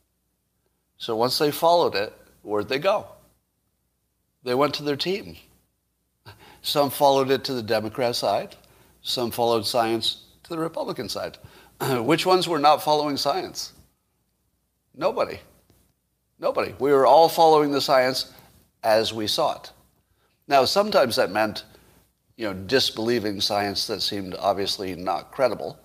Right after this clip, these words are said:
maybe 'cause it came through people who had money or bad intentions. That's fair. That's part of following the science. Part of following the sci-, <clears throat> uh, salty methods, Scott got duped.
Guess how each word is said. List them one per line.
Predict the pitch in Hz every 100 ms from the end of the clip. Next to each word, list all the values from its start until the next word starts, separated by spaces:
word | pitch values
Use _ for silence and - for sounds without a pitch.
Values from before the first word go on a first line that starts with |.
| _ _ _ _
maybe | 107 101 95
'cause | 120 95
it | 92
came | 101 95
through | 90 101 92 90 -
people | 107 104 92
who | 92
had | 90
money | 98 120 92 90 -
or | - 87 85 - - - _ _
bad | 101 95
intentions. | 101 180 170 - - - _ _ _ _ _ _ _ _
That's | 139 160
fair. | 190 196 208 - _ _ _
That's | 123 -
part | 165 143
of | 123
following | 123 120 110
the | 104
science. | 87 85 117 - - - -
Part | - 190
of | 202
following | - 185 180 151
the | 127
sci-, | 156 139 98 - - _ _ _ _ _ _ - - - _ _
<clears throat> |
uh, | - 147 127 110 101 - _ _ _ _ _ _ _ _ _ _ - 107 107 - -
salty | - 147 156 156 143
methods, | 143 147 185 175 - - _ _ -
Scott | - - 117 101
got | 117 107 69
duped. | 113 104 - -